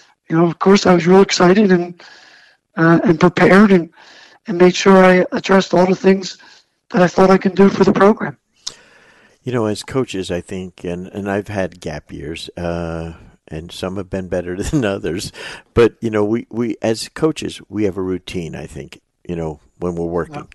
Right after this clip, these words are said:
Speaker 1: Yeah.
Speaker 2: you know, and, you know, whatever you do. And I remember when Hubie Brown, who was my high school coach, and, uh, Hubie and I were in with Fratello in Atlanta, and all of a sudden he got fired.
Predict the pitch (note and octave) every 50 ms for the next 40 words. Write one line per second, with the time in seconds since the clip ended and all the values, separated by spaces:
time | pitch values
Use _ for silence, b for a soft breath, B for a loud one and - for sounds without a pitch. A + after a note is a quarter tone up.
0 | _ _ - F2 E2+ E2 D#2+ D#2+ E2+ - - D#2+ D#2+ D#2+ D#2 b b b b b
1 | b b b b b - E2+ E2 D#2+ E2 F#2 E2+ F2 E2+ F2+ F2+ E2+ E2+ F2+ F2+
2 | E2 E2 E2 E2 E2+ F2 F2+ F#2+ G2 G2 G2+ G2 F2 F2 E2+ E2+ E2+ E2+ E2+ F2+
3 | E2+ D#2+ - F2 E2+ E2+ E2+ E2+ F2 E2+ - - - - - - - - F#2 F2+
4 | E2+ - - D#2+ D2+ D#2 D2 - F2 F#2+ F2+ - - - D#2 D2+ - - D#2 D2+
5 | D2+ - - D2 D#2 D#2 D#2 _ b b b b b b b b b _ _ -
6 | D#2 D#2 D#2+ E2 E2 D#2+ E2+ F#2 E2+ F2+ F2 E2+ E2+ E2+ E2 E2 E2 E2 E2 E2
7 | E2 E2 E2 E2 E2+ E2+ E2 F2 - _ - E2+ D#2+ - - D#2 C#2+ - E2 E2
8 | F2 E2 D#2 D#2 D#2 D#2 D2+ D#2 D#2 D#2 - - - E2 F2 F2 E2+ D#2+ E2+ E2
9 | D#2 D#2 D#2+ D#2+ E2 E2+ E2+ E2 E2 D#2+ - - C#2+ E2 F2 E2 E2 E2 E2 D2+
10 | - _ _ _ _ _ - E2 E2 D#2 D#2+ - - - D#2+ D#2 D2+ - _ _
11 | _